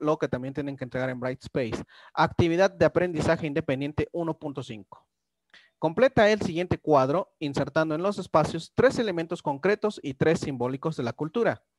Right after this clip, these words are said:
Ok, y aquí tenemos ya nuestro recuadro, nuestro mapa, ok, en donde tenemos cultura, tenemos sus elementos concretos y sus elementos simbólicos.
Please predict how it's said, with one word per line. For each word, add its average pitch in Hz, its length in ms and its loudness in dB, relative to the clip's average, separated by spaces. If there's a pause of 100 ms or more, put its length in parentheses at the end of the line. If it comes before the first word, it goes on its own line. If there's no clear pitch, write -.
(520)
Ok, 117 200 -2 (100)
y 156 120 -2
aquí 139 160 0
tenemos 170 380 -4
ya 156 160 2
nuestro 160 340 -2
recuadro, 156 480 0
nuestro 135 380 -8
mapa, 131 520 -2 (120)
ok, - 220 -12 (500)
en 190 100 -2
donde 175 240 -2
tenemos 139 380 -4
cultura, 208 400 4
tenemos 147 380 -4
sus - 200 -14
elementos 139 460 -4
concretos 202 500 -2
y 156 80 -4
sus - 220 -10
elementos 120 420 -10
simbólicos. 185 600 -4